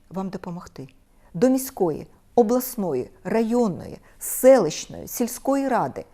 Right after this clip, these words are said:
на виборах міських і селищних голів ми йдемо єдиною згуртованою командою,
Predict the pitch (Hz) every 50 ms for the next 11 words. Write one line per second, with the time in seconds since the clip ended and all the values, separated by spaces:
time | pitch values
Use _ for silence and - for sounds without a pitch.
0 | - - - - - - 196 220 220 254 294 247 208 233 240 240 - 254 254 254
1 | - - - 269 254 262 - - 202 - - 240 220 202 190 190 - - 185 175
2 | 185 185 196 233 277 - - - - - - - - - 196 220 233 202 175 233
3 | 220 240 262 247 208 233 208 180 175 220 254 269 262 220 185 185 180 175 - 240
4 | 240 - 240 240 240 233 220 226 226 214 - 226 214 214 190 165 156 139 113 82
5 | -